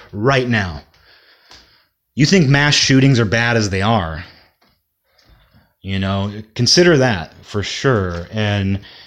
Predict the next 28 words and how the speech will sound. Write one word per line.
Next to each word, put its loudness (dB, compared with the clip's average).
it's -2
not 2
that 2
I'm 2
pro-gun. 0
It's -6
not 2
that -2
I'm 2
anti-gun. 0
I'm 0
simply -2
gun. -4
Guns 4
are 2
an -2
object, -4
and -2
I 0
recognize 0
the -2
objective -4
truth -2
that -8
these 0
machines, 0
these -2
devices, -2